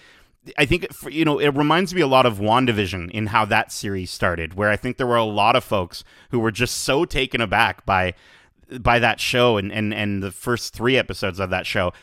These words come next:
until they clicked in, until they started recognizing, "Oh, this is what they're going for. Okay, this is actually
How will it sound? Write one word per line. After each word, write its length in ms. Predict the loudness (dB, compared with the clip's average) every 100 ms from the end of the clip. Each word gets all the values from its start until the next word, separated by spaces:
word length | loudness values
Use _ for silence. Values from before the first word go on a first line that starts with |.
| -8
until 560 | -4 -2 -2 0 2 2
they 160 | 2 0
clicked 380 | 0 -2 0
in, 220 | 2 2 0
until 400 | -6 -2 0 2
they 120 | 0
started 380 | 0 -2 -2 -2
recognizing, 760 | -2 -2 -8 -6 -6 -8 -10 -12 _ _ _ _
"Oh, 320 | -2 -2 -2
this 300 | -4 -4 -4
is 160 | -4 -2
what 180 | -2 -2
they're 140 | -4
going 420 | -2 -2 -2 -6
for. 360 | -8 -14 -14 -8
Okay, 380 | -4 -4 -4 -6
this 240 | -6 -8
is 120 | -4 -2
actually 600 | -2 -2 -6 -6 -6